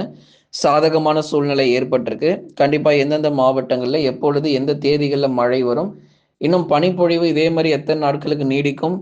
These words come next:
அஹ், அடுத்து நமக்கு வெயில் தாக்கம் எப்போ நம்ம தமிழ்நாட்டுல, ஏன்னா இப்போ குளிர்காலம் முடிய போகுது, இன்னும் ஒரு மாசம்தான், ஜனவரி மாதம் வரைக்கும் தான் குளிர்லாம் இருக்கும். அதுக்கப்புறம் முடிஞ்சு போச்சுன்னா கோடை காலத்தை நோக்கி நம்ம போயிட்டு இருக்கிறோம்.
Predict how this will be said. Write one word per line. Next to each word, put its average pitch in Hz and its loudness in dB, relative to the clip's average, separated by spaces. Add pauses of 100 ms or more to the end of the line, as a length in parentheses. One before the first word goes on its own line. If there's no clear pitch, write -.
அஹ், 127 -2
அடுத்து 147 2
நமக்கு 135 -4
வெயில் 151 0
தாக்கம் 139 0 (100)
எப்போ 117 -2
நம்ம 131 -2
தமிழ்நாட்டுல, 131 -2
ஏன்னா 151 0
இப்போ 143 -2 (460)
குளிர்காலம் 175 4
முடிய 170 2
போகுது, 131 0 (340)
இன்னும் 139 0
ஒரு 143 2
மாசம்தான், 147 0
ஜனவரி 143 0
மாதம் 135 0
வரைக்கும் 135 -2
தான் 156 -2
குளிர்லாம் 147 2
இருக்கும். 131 -2 (420)
அதுக்கப்புறம் 143 2
முடிஞ்சு 156 -2
போச்சுன்னா 151 -2
கோடை 180 2
காலத்தை 151 2
நோக்கி 147 -4
நம்ம 143 -2
போயிட்டு 143 0
இருக்கிறோம். 139 0